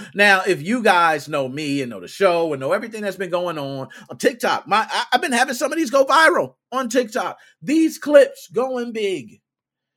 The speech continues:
You guys know this has been going on for months. How do you get to a meeting where people are there, internal meeting, so there's no, like, media around, uh, even though I, trust me, anything he said was gonna come out that meeting.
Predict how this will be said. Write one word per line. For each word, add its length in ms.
You 180
guys 380
know 300
this 160
has 100
been 140
going 220
on 160
for 120
months. 840
How 460
do 100
you 180
get 260
to 180
a 120
meeting 720
where 120
people 320
are 140
there, 260
internal 520
meeting, 320
so 120
there's 200
no, 140
like, 240
media 400
around, 520
uh, 100
even 300
though 160
I, 240
trust 500
me, 240
anything 520
he 140
said 360
was 160
gonna 240
come 160
out 160
that 140
meeting. 260